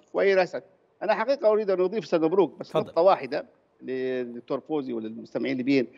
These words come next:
Speaker 1: حقيقة حجة ال-، أن ليبيا تحت الفصل السابع وأن نحن تحت ال-، المجتمع الدولي،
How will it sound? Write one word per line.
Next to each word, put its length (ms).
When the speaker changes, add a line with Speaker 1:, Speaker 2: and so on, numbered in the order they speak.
Speaker 1:
حقيقة 320
حجة 380
ال-، 500
أن 100
ليبيا 280
تحت 280
الفصل 340
السابع 500
وأن 280
نحن 240
تحت 260
ال-، 160
المجتمع 760
الدولي، 460